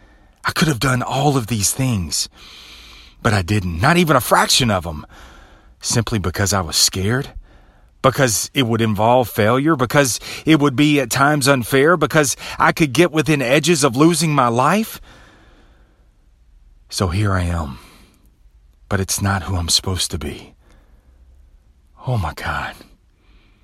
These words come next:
No way. You have to go out there and you have to fight. You have to scrap. You have to claw. You have to dig. You have to get back up because it's not enough to be who you are right now.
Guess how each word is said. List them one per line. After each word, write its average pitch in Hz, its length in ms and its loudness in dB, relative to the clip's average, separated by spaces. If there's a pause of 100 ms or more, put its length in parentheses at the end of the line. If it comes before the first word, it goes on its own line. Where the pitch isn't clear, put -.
(260)
No 127 160 2
way. 95 380 0 (1600)
You 160 120 4
have 120 260 -2
to 117 100 -2
go 101 160 -2
out 87 260 -6
there 90 260 -2
and 87 240 -6
you 110 80 0
have 104 220 -2
to 104 100 -4
fight. 85 480 -6 (240)
You 139 140 2
have 120 180 0
to 117 100 -2
scrap. 95 500 0 (200)
You 156 140 4
have 139 180 0
to 139 80 -2
claw. 113 380 4
You 139 120 0
have 151 220 0
to 143 100 0
dig. 127 340 2 (200)
You 156 160 0
have 185 220 4
to 147 100 -6
get 131 240 2
back 151 260 0
up 160 160 4
because 147 400 0
it's 151 220 -2
not 196 280 4
enough 165 540 0 (680)
to 139 100 4
be 139 220 4
who 123 180 2
you 120 220 4
are 110 180 4
right 95 240 -2
now. 90 460 -2